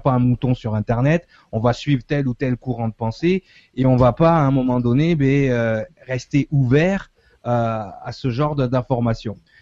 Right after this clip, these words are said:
Ce qui est, ce qui, le, le problème que, que rencontre Alfara la plupart du temps, c'est un problème de vocabulaire. Parce que quand on dé-, décontextualise son vocabulaire biblique, et, euh, et c'est ce que j'ai fait,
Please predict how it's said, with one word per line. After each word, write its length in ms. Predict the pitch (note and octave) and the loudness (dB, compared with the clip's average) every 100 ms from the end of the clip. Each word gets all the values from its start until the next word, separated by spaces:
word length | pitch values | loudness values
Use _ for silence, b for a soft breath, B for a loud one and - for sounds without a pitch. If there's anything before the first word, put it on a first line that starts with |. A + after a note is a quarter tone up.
| b | b
Ce 80 | - | 0
qui 160 | E3 | 4
est, 140 | D#3 - | 4 0
ce 60 | |
qui, 280 | - F#3+ E3 E3 | -2 -2 -2 -2
le, 100 | E3+ | 2
le 100 | F3 | 2
problème 440 | F#3+ F#3+ A3 G#3 | 2 -2 -2 -2
que, 200 | E3+ C3+ | -2 -4
que 140 | - | -4
rencontre 480 | C#3+ C#3 - D#3 - | -4 -4 -2 -4 -2
Alfara 440 | B2+ - C#3 D#3 D#3 | -2 -2 -2 0 0
la 100 | A#2 | -2
plupart 420 | - A#2 B2 A2+ | -4 -2 -2 -2
du 140 | A2+ | -6
temps, 320 | - G3 A3 A3 b _ | 0 0 0 -4 b _
c'est 120 | - | -2
un 80 | C#3 | -2
problème 360 | - D3 D#3 | 0 0 0
de 80 | D#3 | 0
vocabulaire. 720 | C#3 C3 - A#2+ A2+ G2+ - _ _ | -2 -4 -6 -4 -4 -6 -10 _ _
Parce 160 | - B2 | -4 -2
que 80 | D3 | 0
quand 240 | F3+ G#3 | 0 0
on 80 | F3 | 2
dé-, 240 | D#3+ D3+ - | 4 2 -2
décontextualise 880 | B2 E3 F#3 F3 D#3+ - D3+ D#3 - | -2 0 -2 -4 -6 -4 -2 -2 -2
son 80 | |
vocabulaire 540 | A2+ A2+ A#2 A2+ A2 G2+ | -6 -4 -4 -2 -4 -4
biblique, 520 | G#2+ B2 F3 G#3 - | -4 -2 -2 -2 -4
et, 180 | A#2+ G#2+ b b b | -4 -6 b b b
euh, 200 | G#2+ A2 | -6 -4
et 80 | G#2+ | -6
c'est 140 | - | -10
ce 60 | A#2 | -6
que 100 | - | -2
j'ai 160 | A2+ C3+ | 2 0
fait, 340 | - G3+ G#3 | 2 0 0